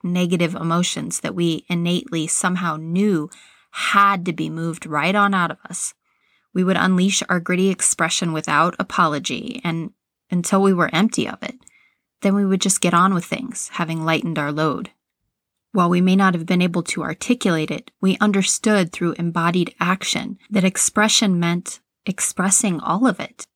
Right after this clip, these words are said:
both dark and light. If we want to grow and be shaped by life, we have to be willing to rub up against its rougher edges. We have to be willing to grit our teeth and push through the moments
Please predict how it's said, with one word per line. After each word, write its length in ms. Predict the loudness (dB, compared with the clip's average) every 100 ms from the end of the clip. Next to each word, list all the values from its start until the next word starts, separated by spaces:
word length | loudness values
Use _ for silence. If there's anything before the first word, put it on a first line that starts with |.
| _ _ _
both 260 | -2 0 0
dark 300 | 2 2 0
and 200 | 0 2
light. 440 | 2 0 -6 -12 -20 _ _ _ _ _ _ _ _ _ -4
If 140 | 2
we 80 | 4
want 260 | 4 2
to 80 | 0
grow 500 | 0 2 4 4 2
and 180 | 2 2
be 80 | 0
shaped 420 | 0 -2 -2 -2
by 140 | -2
life, 480 | 0 2 2 0 -4 0
we 120 | 0
have 300 | 0 -2 0
to 80 | 2
be 140 | 2
willing 440 | 4 4 4 4 2
to 140 | -2
rub 260 | -2 0 0
up 160 | -2
against 580 | -2 -2 -2 -2 -6 -8 -6
its 220 | -4 -4
rougher 380 | -2 -4 -4 -4
edges. 580 | -2 -2 -4 -4 -6 -8 _ _ _ _ -2
We 100 | 0
have 240 | 0 0
to 100 | -2
be 160 | 2 2
willing 360 | 4 4 2 0
to 180 | -4 -8 -4
grit 220 | 0 0 -2
our 140 | -6
teeth 440 | -4 0 2 2 -4
and 160 | -12
push 340 | -4 2 2 2
through 180 | 0
the 100 | 0
moments 600 | 0 2 2 0 -4 -6